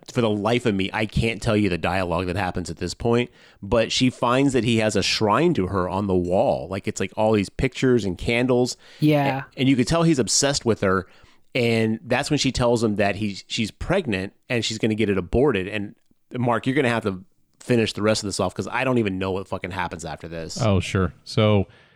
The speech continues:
Speaker 3: they're, uh, they're arguing back and forth, and Tim Heidecker's like, "What if I just slit your throat and take the baby right now? Like, we're not gonna, I'm not gonna let you abort this thing."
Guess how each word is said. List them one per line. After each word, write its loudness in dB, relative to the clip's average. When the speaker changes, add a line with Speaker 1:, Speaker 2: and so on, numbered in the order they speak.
Speaker 3:
they're, 4
uh, 4
they're 0
arguing 2
back 2
and -2
forth, 2
and -2
Tim -2
Heidecker's 0
like, 0
"What 0
if -2
I 2
just 0
slit -2
your 2
throat 0
and -6
take -2
the 0
baby 4
right 2
now? 2
Like, -2
we're 0
not 2
gonna, 0
I'm -2
not 2
gonna -2
let 0
you 2
abort 0
this -2
thing." -2